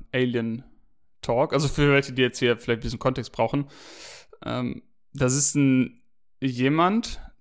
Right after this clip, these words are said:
der von sich behauptet, von sich sagt, dass er die Möglichkeit hat, außerirdisches Leben zu channeln, also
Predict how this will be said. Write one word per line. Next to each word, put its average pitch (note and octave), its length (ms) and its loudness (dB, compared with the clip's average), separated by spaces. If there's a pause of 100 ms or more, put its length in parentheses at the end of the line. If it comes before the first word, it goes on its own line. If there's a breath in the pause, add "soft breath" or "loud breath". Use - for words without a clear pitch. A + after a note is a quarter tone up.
(160)
der B2+ 680 0 (1400)
von C3 220 0
sich B2+ 480 -4
behauptet, C#3+ 500 0
von B2+ 160 -2
sich B2 180 -2
sagt, B2+ 300 2
dass C3 120 0
er B2+ 80 2
die A#2 100 2
Möglichkeit B2+ 600 0
hat, B2 340 0 (2750 soft breath)
außerirdisches D#3 1160 2
Leben E3 680 0 (160)
zu - 380 0
channeln, E3+ 600 0
also B2 500 2